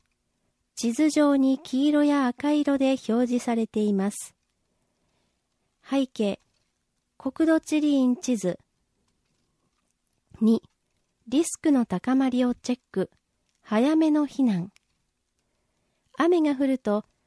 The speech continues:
システムでは累積雨量や各地域の危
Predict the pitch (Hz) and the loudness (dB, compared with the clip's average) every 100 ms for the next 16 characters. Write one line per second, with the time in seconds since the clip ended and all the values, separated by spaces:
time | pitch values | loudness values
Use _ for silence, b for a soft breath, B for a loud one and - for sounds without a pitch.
0 | _ _ - 277 277 - 254 226 220 214 | _ _ -8 -6 -6 -4 0 0 0 -2
1 | 185 170 180 262 - 311 - 294 294 294 | -2 -2 -2 -2 -2 -6 -2 -2 0 0
2 | 254 214 190 196 _ _ _ - 370 349 | 0 0 -2 -4 _ _ _ -8 -4 -4
3 | - 311 311 - 247 214 190 | -4 -2 -2 -2 -2 -2 -2